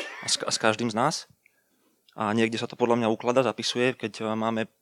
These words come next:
mäkké srdce. A potom sa to podľa mňa akože prejavuje v tom, v tom živote, že možno o tom ani nevieme a automaticky už tak konáme, lebo, lebo to tam niekde je uložené. Podľa mňa.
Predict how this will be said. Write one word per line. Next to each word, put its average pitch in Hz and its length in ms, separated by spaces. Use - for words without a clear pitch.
mäkké 110 320
srdce. 151 340
A 104 240
potom 113 240
sa 113 80
to - 160
podľa 113 240
mňa 113 240
akože 107 240
prejavuje 107 400
v 104 80
tom, 110 240
v 98 80
tom 113 160
živote, 107 320
že 107 160
možno 101 320
o - 40
tom 104 200
ani 110 240
nevieme 110 320
a 107 80
automaticky 107 560
už 107 80
tak - 160
konáme, 110 320
lebo, 101 320
lebo 104 160
to - 80
tam 107 160
niekde 107 240
je 104 80
uložené. 101 400
Podľa 107 240
mňa. 98 100